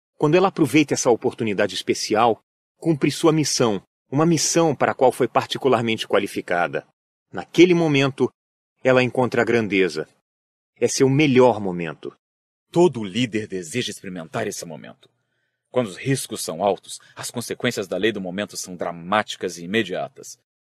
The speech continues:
Speaker 2: Isso é especialmente verdadeiro na guerra. Em qualquer grande batalha,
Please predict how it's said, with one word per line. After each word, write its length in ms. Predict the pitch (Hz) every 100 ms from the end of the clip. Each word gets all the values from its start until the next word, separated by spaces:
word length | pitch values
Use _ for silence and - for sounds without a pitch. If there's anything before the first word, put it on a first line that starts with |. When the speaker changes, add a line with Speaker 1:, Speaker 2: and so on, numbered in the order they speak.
| -
Speaker 2:
Isso 260 | 185 - 170
é 40 |
especialmente 680 | 156 - 190 160 131 151 131
verdadeiro 720 | 107 135 123 117 90 117 113
na 140 | 107
guerra. 440 | 98 92 78 - - _ _ _ _
Em 80 | -
qualquer 260 | 170 170 202
grande 360 | 123 151 147
batalha, 500 | 90 76 - 87 76